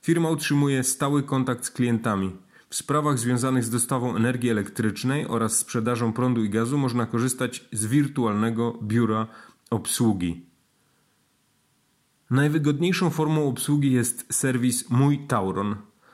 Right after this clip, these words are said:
Ta platforma czynna jest siedem dni w tygodniu i dwadzieścia cztery godziny na dobę. Korzysta z niej już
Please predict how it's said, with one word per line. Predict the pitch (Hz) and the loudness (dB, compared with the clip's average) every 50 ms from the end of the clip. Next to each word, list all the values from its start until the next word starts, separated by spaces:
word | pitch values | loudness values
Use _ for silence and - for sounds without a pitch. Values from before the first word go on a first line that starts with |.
| _ _ | _ _
Ta | _ 147 147 | _ -4 -2
platforma | 156 165 151 156 - 170 165 170 160 | 0 -2 -2 0 0 0 2 2 0
czynna | 143 - - 165 156 151 147 139 | 0 0 2 2 4 2 2 2
jest | 135 131 127 - - | 2 0 0 -2 -4
siedem | - - 151 151 147 135 120 | -2 -2 0 2 2 2 2
dni | 110 131 127 | 2 2 0
w | 131 | 0
tygodniu | - 123 107 107 110 104 107 127 147 156 165 - - - | -2 0 2 2 0 2 0 0 -2 -2 -2 -6 -4 -2
i | 143 156 160 | -2 -2 -2
dwadzieścia | 135 127 113 117 117 117 131 127 - - 147 135 | -4 -4 -4 -4 -2 -2 -2 -2 -2 -4 -4 -4
cztery | 135 - - 123 117 113 117 | -4 -4 -2 -2 0 0 0
godziny | 113 113 113 101 95 104 98 104 104 107 | 2 0 0 0 0 -2 -2 0 0 2
na | 110 113 113 | 2 0 0
dobę. | 110 107 123 113 107 92 95 98 101 - - _ _ _ _ _ - - - - _ _ _ | 0 0 0 0 0 -2 -6 -8 -10 -14 -18 _ _ _ _ _ -20 -20 -20 -20 _ _ _
Korzysta | - - 143 147 175 151 - - 156 | -2 -2 0 0 0 0 0 0 -2
z | 143 | -2
niej | 151 151 151 147 | 0 0 2 2
już | 147 139 131 131 - - - | 2 2 0 -2 -6 -12 -16